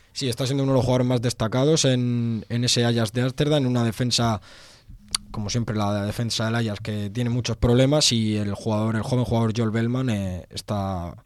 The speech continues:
destinado, está ganándose la titularidad y se ha ganado también la, la, la convocatoria con la absoluta. Solemos ver también en este sentido saltos muy de golpe de jugadores que no han jugado en la sub-veintiuno y pasan directamente a la selección absoluta. Joel Veltman es un caso, el,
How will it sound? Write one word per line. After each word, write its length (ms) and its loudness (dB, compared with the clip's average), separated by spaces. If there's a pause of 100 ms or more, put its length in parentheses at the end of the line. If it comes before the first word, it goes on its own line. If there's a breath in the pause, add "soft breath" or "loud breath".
(240 soft breath)
destinado, 480 2
está 360 2
ganándose 340 0
la 100 2
titularidad 480 0
y 200 -2
se 100 -2
ha 20 0
ganado 240 -4
también 280 -6
la, 360 -6 (920 loud breath)
la, 580 0
la 140 -2
convocatoria 500 2
con 140 2
la 60 2
absoluta. 500 4 (300)
Solemos 440 8
ver 140 8
también 300 4
en 80 6
este 240 4
sentido 500 4
saltos 580 8
muy 280 0
de 100 4
golpe 320 6
de 100 6
jugadores 260 4
que 80 2
no 120 6
han 40 6
jugado 220 8
en 80 4
la 80 0
sub-veintiuno 680 -4 (200 loud breath)
y 80 -2
pasan 260 2
directamente 520 -2
a 20 0
la 60 -2
selección 320 -4
absoluta. 500 -2 (300 loud breath)
Joel 160 6
Veltman 320 2
es 120 -2
un 120 -2
caso, 420 4
el, 640 -4